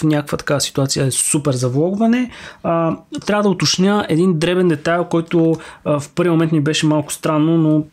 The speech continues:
явно просто така работи. Ако флипна екрана и започна да снимам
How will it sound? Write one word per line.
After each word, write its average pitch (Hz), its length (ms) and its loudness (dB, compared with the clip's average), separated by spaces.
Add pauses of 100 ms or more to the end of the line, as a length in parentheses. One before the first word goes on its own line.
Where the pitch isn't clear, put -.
(160)
явно 143 300 0
просто 147 260 -2
така 139 220 -2
работи. 127 400 -4 (460)
Ако 139 200 -6
флипна 214 360 0
екрана 160 460 -2 (360)
и 160 100 2
започна 160 380 0
да 147 80 -2
снимам 165 500 2